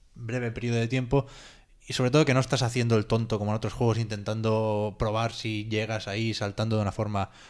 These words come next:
un poco extraña. Está muy bien llevado lo de los saltos en Crysis. Además es importante porque son saltos potenciados por el traje como todo, así que, que es un buen punto diferencial.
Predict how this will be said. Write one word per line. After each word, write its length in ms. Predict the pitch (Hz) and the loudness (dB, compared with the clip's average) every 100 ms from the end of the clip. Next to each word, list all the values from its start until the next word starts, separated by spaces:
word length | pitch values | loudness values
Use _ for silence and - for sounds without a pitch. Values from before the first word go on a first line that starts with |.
| - | -14
un 120 | - | -2
poco 180 | 107 101 | 0 0
extraña. 460 | 98 - 110 123 - - - - | -2 -4 -2 -4 -6 -16 -20 -10
Está 220 | - 135 | 0 2
muy 180 | 120 117 | 4 2
bien 140 | 107 | 2
llevado 360 | 101 98 92 95 | 0 -2 -2 -4
lo 120 | 95 | -4
de 60 | |
los 120 | 92 - | -4 -6
saltos 280 | 95 - | -8 -8
en 100 | 117 | -12
Crysis. 380 | 113 98 104 104 - | -8 -8 -8 -12 -10
Además 240 | 104 117 | -6 -6
es 140 | 107 | -6
importante 560 | 104 98 101 107 104 113 | -6 -4 -2 -4 -2 -2
porque 540 | 110 104 101 95 90 - - _ _ | -4 -4 -4 -4 -6 -12 -20 _ _
son 240 | - 104 | -14 -12
saltos 320 | - 98 98 92 | -8 -8 -8 -6
potenciados 680 | 113 95 95 - 113 110 - | -6 -4 -8 -6 -4 -4 -4
por 120 | 107 | -4
el 100 | 98 | -2
traje 300 | 117 117 117 | -2 0 -2
como 180 | 107 110 | -2 2
todo, 280 | 120 151 - - - - - - | 4 2 0 -10 -12 -16 -18 -4
así 260 | 123 104 104 | -2 -2 -2
que, 400 | 104 95 - - | -2 -4 -6 -10
que 120 | 107 | -8
es 160 | 101 - | -6 -4
un 140 | 110 | -2
buen 160 | 107 98 | 0 0
punto 220 | 120 101 | 0 0
diferencial. 520 | 101 - 95 - 117 | -2 -4 -6 -8 -10